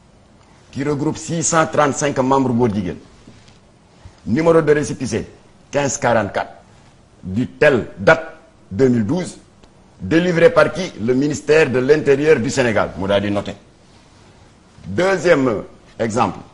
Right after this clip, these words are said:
association homosexuelle reconnue par l'État du Sénégal. Euh, mu di, euh, Prudence.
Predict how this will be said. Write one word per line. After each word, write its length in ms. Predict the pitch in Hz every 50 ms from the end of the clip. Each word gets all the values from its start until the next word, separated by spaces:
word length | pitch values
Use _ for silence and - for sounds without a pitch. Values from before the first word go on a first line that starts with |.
| _ _ _
association 580 | - 117 117 - 143 135 113 - - 123 117 107
homosexuelle 520 | 123 127 127 - 123 110 - - 95 80 85
reconnue 360 | 101 - - - 160 151 143
par 100 | - 123 110 113
l'État 200 | 110 107 104 98
du 80 | 90
Sénégal. 360 | - 101 90 85 76 - 69 - - _ _ _ _ _ _ _ _ _ _ _ _ _ _ _ _ _ _ _ _ -
Euh, 480 | 110 113 110 107 101 98 95 87 82 - -
mu 200 | 82 104 123 139
di, 160 | 131 135 131 123
euh, 320 | 113 113 107 107 104 98
Prudence. 560 | - - - 160 170 147 131 101 90 - -